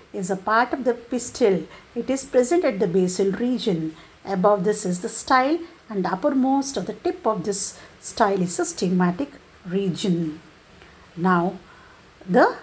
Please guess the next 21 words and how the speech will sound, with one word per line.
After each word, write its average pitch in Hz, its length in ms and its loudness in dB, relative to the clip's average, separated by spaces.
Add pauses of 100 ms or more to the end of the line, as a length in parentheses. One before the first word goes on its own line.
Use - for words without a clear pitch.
(140)
non-essential 233 800 0
parts 214 400 0
of 254 100 -2
the 294 60 -2
flower, 208 560 2 (340)
namely 190 640 2 (260)
the 196 120 -4
sepals, 277 800 0 (340)
petals, 294 680 0 (260)
and 175 200 -2
even 247 380 0 (340)
the, 233 180 0 (340)
and 226 320 2 (100)
that 226 160 0
is 285 120 -2
stamens, 277 800 2 (180)
style, 262 640 4 (480)
stigma, 214 880 -2 (200)
fall 196 440 2
off, 185 400 0 (360)
and 185 320 -2